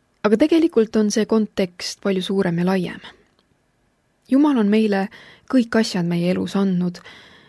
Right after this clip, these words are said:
ja ta on selle kõik välja jaganud nii, et see, mis on meie osaks,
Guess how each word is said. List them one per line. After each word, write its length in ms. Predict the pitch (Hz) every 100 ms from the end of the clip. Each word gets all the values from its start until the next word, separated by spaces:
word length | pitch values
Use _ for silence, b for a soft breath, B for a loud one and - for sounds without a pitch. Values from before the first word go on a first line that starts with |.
| B 226
ja 120 | 220
ta 180 | 240 233
on 320 | 233 233 - _ _ _
selle 220 | - 254 254
kõik 300 | 302 294 294
välja 260 | 302 254
jaganud 500 | 233 269 240 202 180
nii, 280 | 240 247 202
et 280 | 185 _ - b b b
see, 280 | - 285 311
mis 200 | 285 262 226
on 120 | 208
meie 220 | 220 208
osaks, 640 | 214 220 175 175 - -